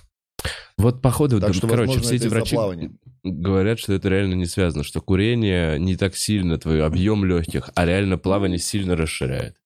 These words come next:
Speaker 2: Плавание расширяет. Я вот г-, полтора
Speaker 1: Мгм.
Speaker 2: года уже плавал, и это, это точно.
Speaker 1: Не, я кайф. Я вот по-,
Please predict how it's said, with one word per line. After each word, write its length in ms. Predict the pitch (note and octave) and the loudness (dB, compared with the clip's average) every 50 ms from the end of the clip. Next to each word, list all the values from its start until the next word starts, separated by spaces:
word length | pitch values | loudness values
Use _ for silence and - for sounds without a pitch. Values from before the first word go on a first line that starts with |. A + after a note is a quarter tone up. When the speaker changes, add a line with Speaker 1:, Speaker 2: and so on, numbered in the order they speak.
| _ _ | _ _
Speaker 2:
Плавание 340 | A2 A2+ A#2 B2+ C#3 D3 D#3+ | 2 4 4 4 2 2 0
расширяет. 400 | D3 - F3+ D#3+ C3+ G#2 - - | 0 0 0 0 0 0 0 0
Я 80 | G#2 | 0
вот 120 | G#2+ G2 G2+ | 0 0 -2
г-, 120 | G2+ G#2 G2+ - | -4 -4 -2 0
полтора 280 | A2 G#2+ G2+ A#2 A#2+ A#2+ | 0 2 2 2 2 2
Speaker 1:
Мгм. 80 | A2+ | 0
Speaker 2:
года 140 | A2+ G#2 G2+ | 0 0 0
уже 160 | G2 F#2 F#2+ F2 | -2 -4 -6 -4
плавал, 500 | - A2 A#2 D3 D#3+ C#3+ A2+ G2+ G2 G2 | 0 0 0 2 0 0 0 0 0 0
и 640 | G2 G2+ G#2+ G#2+ G#2 G#2 G#2 G#2 G#2 G#2 G#2 G#2 G2+ G2+ | 0 0 0 -2 0 0 0 0 0 -2 -2 -2 -2 -2
это, 180 | F#2 - - G2+ G2+ A2 | -2 0 0 -2 0 0
это 180 | F#2+ F#2+ - - | -4 -4 -4 -8
точно. 420 | - - E2 D2 - - - _ _ _ _ _ | -8 -6 -8 -8 -8 -12 -18 _ _ _ _ _
Speaker 1:
Не, 220 | A2 G#2+ F2 D2+ C#2+ | 2 2 4 2 2
я 120 | B2 D3 | 0 0
кайф. 260 | C3+ - D2+ D2 C#2 - | 0 0 0 0 0 0
Я 100 | F2 G2+ | 0 0
вот 240 | G#2 F#2 E2+ - - _ _ | 2 0 -2 -4 -10 _ _
по-, 140 | - D#2 | -4 -4